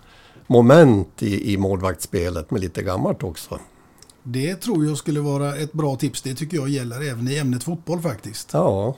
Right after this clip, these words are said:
Speaker 2: Men du, eh, jag tänker att Alf Göran Högosta, född den femtonde april nittonhundrafemtiofyra i Äppelbo.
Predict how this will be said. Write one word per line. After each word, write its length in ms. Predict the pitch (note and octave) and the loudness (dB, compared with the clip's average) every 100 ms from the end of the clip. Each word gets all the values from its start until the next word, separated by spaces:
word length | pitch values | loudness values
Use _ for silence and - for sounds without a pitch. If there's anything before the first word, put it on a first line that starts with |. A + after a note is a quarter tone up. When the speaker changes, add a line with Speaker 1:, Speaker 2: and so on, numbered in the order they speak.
| - - _ _ _ _ - - - | -10 -20 _ _ _ _ -20 -20 -4
Speaker 2:
Men 360 | E3+ F#3+ G#3 G3 | 0 2 2 4
du, 340 | G#3 G#3 G#3 | 4 4 2
eh, 220 | G#3 G3+ | -2 0
jag 180 | G#3 G#3+ | -2 0
tänker 500 | A3 D#3 D3 E3 E3+ | 0 0 0 -2 -2
att 340 | E3 E3 E3 - - | -4 -4 -6 -12 -4
Alf 520 | F#3+ G#3+ G#3 - - | -2 -2 -6 -10 -10
Göran 760 | D#3+ F3 A3 E3+ C#3 D3 D3 D3+ | -8 -4 -2 0 0 -2 -4 -4
Högosta, 680 | C3+ F3 C#3+ C#3 C3+ D3+ C#3+ | -2 -2 0 -2 -4 -6 -4
född 280 | E3 C3+ - | -4 -4 -4
den 260 | D3 D3 | -4 -4
femtonde 640 | - - F#3 B2 C#3+ C#3+ D3+ | -4 -4 -2 -2 -2 -2 -4
april 480 | D3+ D3+ C3+ C3 B2 | -6 -4 -2 -4 -4
nittonhundrafemtiofyra 1400 | C#3 F#3+ - D3 D3 D3 D#3 D#3 D3+ D3+ F#3+ A#2 A2+ B2+ - - | -2 -2 0 0 0 -2 -4 -4 -6 -6 -4 -4 -6 -8 -10 -4
i 380 | C3+ A#2 A2 - _ | -2 -2 -6 -12 _
Äppelbo. 840 | F#3 E3+ - - G#2+ G2 G#2+ G#3+ | -8 -8 -8 -14 -12 -8 -2 -2